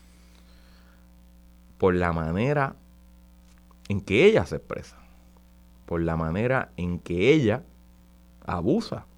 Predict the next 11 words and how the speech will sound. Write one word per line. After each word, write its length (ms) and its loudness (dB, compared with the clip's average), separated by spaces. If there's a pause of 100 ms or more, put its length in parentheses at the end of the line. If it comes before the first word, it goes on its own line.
(280)
del 180 0
erario 360 0
público 320 0
y 20 6
de 80 4
la 120 2
confianza 580 -2
del 100 -2
país 320 -2 (1080)
para 200 2
lucrarse, 580 -2